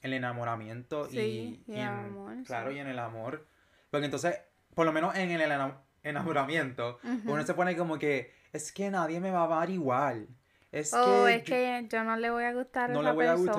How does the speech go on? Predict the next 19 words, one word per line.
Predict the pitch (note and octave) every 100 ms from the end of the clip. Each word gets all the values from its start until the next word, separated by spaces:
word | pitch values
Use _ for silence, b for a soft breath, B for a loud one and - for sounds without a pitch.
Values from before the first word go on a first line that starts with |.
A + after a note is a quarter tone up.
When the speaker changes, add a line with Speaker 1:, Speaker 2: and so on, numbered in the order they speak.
| E3
Speaker 1:
a |
esa | E3 A#3+
Speaker 2:
persona". |
Speaker 1:
persona, | A#3+ - C#3 C#3 C#3+
yo | C3 B2+
no | C3+
s-, | C3+
yo | C3
soy | B2+ C#3+ C#3+
tal | C#3 C3+
cosa, | C3 B2+
tal | C3 B2
cosa, | A#2 C3 C#3+
soy | B2+ C3
malo, | B2+ B2 C#3+ C3+
no | B2
soy | C3
tan | B2+ C3+
perfecto, | C3 A#2+ - B2+ C3+ C#3